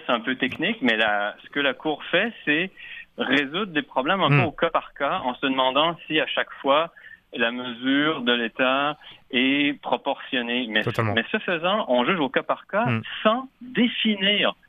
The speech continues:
Speaker 1: les, euh, la portée de chacun des droits.
Speaker 2: Hmm.
Speaker 1: Donc tout ça favorise une conception conflictualiste
Speaker 2: Hmm.
Speaker 1: et, et des problèmes de conflit de droits où chacun tire la couverture, euh,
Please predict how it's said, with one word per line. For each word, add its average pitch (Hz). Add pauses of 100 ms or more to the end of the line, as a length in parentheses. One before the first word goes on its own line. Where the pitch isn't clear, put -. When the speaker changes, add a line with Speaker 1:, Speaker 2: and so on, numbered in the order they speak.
(100)
Speaker 1:
les, 104
euh, 107
la 110
portée -
de 226
chacun 143
des 123
droits. 113 (160)
Speaker 2:
Hmm. 120 (120)
Speaker 1:
Donc 113
tout 233
ça - (140)
favorise 165 (200)
une 151
conception 139 (100)
conflictualiste 208 (240)
Speaker 2:
Hmm. 127
Speaker 1:
et, 123 (100)
et 127
des 120
problèmes 175
de 135
conflit 202
de 160
droits 151
où 185
chacun 190 (500)
tire 180
la 139
couverture, 151
euh, 135